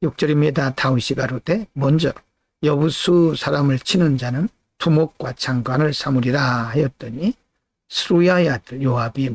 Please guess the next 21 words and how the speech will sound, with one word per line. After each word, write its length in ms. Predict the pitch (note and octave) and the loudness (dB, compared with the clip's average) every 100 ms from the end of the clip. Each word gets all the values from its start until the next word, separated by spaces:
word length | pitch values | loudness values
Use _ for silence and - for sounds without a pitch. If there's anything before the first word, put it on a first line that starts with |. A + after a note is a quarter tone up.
| G#2 | -4
먼저 600 | B2 B2 B2 - D#3+ F3 _ _ | -2 0 -2 0 -2 -2 _ _
올라갔으므로 800 | - C3+ B2 C3+ C3 - A#2 A#2+ - | -2 0 2 0 -2 -6 -8 -8 -10
두목이 500 | - C3 B2+ C3+ D#3+ | -2 2 2 2 -2
되었고, 540 | C3 A#2+ - - F3+ C4 _ _ _ _ _ | -4 -10 -14 -6 -4 -4 _ _ _ _ _
칠 180 | - G3+ | -4 -4
절. 200 | - - - - | -2 -6 -6 -4
다윗이 600 | C3+ C#3+ E3+ - A#2+ - _ _ _ - | 0 2 2 0 -8 -12 _ _ _ -2
그 320 | F3 D#3 C#3+ | 2 2 0
산성에 1000 | - - F3 F3 D#3+ F3 F3 E3+ F#3 G#3 | 0 4 6 6 4 2 2 4 4 2
거한 320 | - D3+ C3+ A2+ | -2 -2 -2 -2
고로 320 | C3 C#3 C4 _ _ _ - | -4 -4 -6 _ _ _ -2
무리가 420 | D#3 C#3+ A#2+ - _ - | 0 0 -2 -8 _ -6
다윗성이라 880 | - B2 A#2+ A2+ - A#2 A2+ D3+ | -2 0 0 -4 -8 -6 -4 -4
일컬었으며, 760 | F#3 B2 - B2 - - D#3+ - _ _ _ _ _ | -4 -8 -6 -8 -8 -12 -14 -14 _ _ _ _ _
팔 160 | - D3 | -4 -4
절. 340 | - D3+ C#3+ - - - _ - | 0 0 0 -2 -16 -20 _ -4
다윗이 600 | D3 C3 B2+ - D3 A#2+ | 0 2 2 0 0 2
밀로에서부터 1120 | C3 C3+ C3+ C3+ C3 - D3 C#3+ - G3+ A3 - | 2 4 4 4 2 0 -2 -2 0 -2 -2 -6
두루 500 | C#3+ C#3 C#3+ C3 B2 | -2 2 2 2 0
성을 440 | - - D#3+ C3 | -2 0 2 2
쌓았고, 640 | - - - B2+ - F#3 | -2 -6 -6 -6 -4 -2